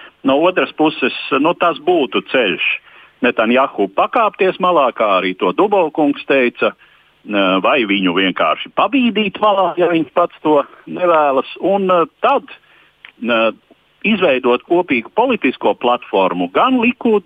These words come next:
gan, eh, Kahol Lavan, eh, un arī mazākās partijas daudzas būtu gatavas, eh, izveidot plašu, eh, nu, visdrīzāk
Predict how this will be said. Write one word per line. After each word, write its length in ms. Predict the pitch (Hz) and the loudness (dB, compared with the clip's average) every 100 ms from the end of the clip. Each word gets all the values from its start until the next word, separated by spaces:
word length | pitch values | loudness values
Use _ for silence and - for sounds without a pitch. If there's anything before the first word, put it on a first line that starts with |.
| - | -4
gan, 340 | - 127 123 120 | 0 0 2 0
eh, 120 | 110 - - - _ _ 143 | 0 -4 -18 -20 _ _ -2
Kahol 400 | 127 - 135 123 | -2 2 0 2
Lavan, 500 | 110 147 233 190 123 | 2 2 2 2 0
eh, 440 | - - _ - | -2 -20 _ 0
un 380 | 110 104 110 113 | 2 2 0 0
arī 300 | - 117 104 | 0 0 2
mazākās 580 | 107 220 196 160 160 135 - | 2 2 2 0 0 -2 0
partijas 480 | 170 156 131 123 107 | -2 -2 -2 -2 0
daudzas 540 | 127 147 165 160 104 92 - _ _ | 0 2 2 0 -2 -6 -14 _ _
būtu 400 | 156 202 180 139 | 0 0 0 -2
gatavas, 560 | 110 127 - 151 107 98 - - | 0 -2 0 -2 0 -4 -8 -4
eh, 140 | 98 - _ _ - | -4 -4 _ _ -2
izveidot 640 | 147 147 117 104 98 90 - | 0 2 0 2 0 -2 0
plašu, 600 | 117 151 175 - 135 107 - _ | 2 2 0 -2 -2 -2 -8 _
eh, 200 | 98 92 95 - - _ - | -2 -2 -2 -10 -20 _ -6
nu, 120 | 135 | -2
visdrīzāk 600 | 190 151 113 139 143 107 | 0 0 0 -2 0 0